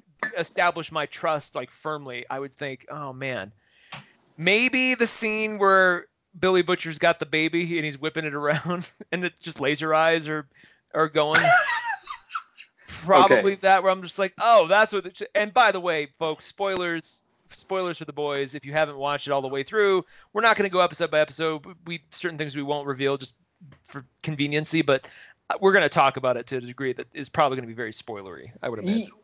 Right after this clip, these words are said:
Speaker 2: well, yeah. I mean, we c-, we could maybe try to hang, hang that stuff off till the end and give a bigger warning.
Speaker 1: Yeah.
Speaker 2: Um,
Speaker 1: Yeah,
Speaker 2: there's a,
Speaker 1: all right.
Speaker 2: there's a laser baby, though. You already know.
Speaker 1: There's a laser
Speaker 2: Um,
Speaker 1: baby, which, you know, even if you, even if you know it's coming, it's, it's ten times more delightful. It doesn't,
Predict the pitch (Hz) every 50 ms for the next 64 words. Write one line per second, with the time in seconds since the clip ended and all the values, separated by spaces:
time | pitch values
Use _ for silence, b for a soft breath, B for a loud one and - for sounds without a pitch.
0 | 180 175 269 262 254 247 240 233 233 233 233 240 240 180 104 92 95 104 - _
1 | _ _ - 170 196 196 196 220 233 - - 190 214 233 370 - 247 113 117 -
2 | 214 - - 107 98 95 92 92 - _ _ _ _ _ - - 123 113 107 110
3 | 117 - - 120 117 117 110 101 101 - - - 104 95 - - 104 92 87 -
4 | - 104 95 98 95 95 95 95 104 107 - - - 104 95 90 107 95 98 -
5 | - 107 95 95 95 87 - 165 185 190 190 190 185 185 180 175 151 113 104 95
6 | 90 82 - _ _ _ _ _ _ _ _ 254 247 226 220 185 143 139 131 -
7 | 127 123 _ _ 180 160 139 147 131 131 131 131 104 120 101 104 104 95 95 90
8 | 90 87 82 80 - _ - 110 101 98 101 95 95 90 87 87 87 - 190 196
9 | 202 - 208 214 226 233 226 208 - - 202 180 180 175 - - 151 147 147 143
10 | - _ _ _ _ _ _ _ _ _ 170 175 175 - - 208 208 202 196 190
11 | 185 208 226 233 226 208 165 190 180 208 214 220 208 180 160 170 160 165 160 160
12 | - - - 160 156 156 160 160 165 147 - - - 175 151 - - - - 175
13 | 165 160 170 151 143 131 143 139 131 135 127 131 127 135 - 131 123 117 123 135
14 | 139 131 147 135 139 139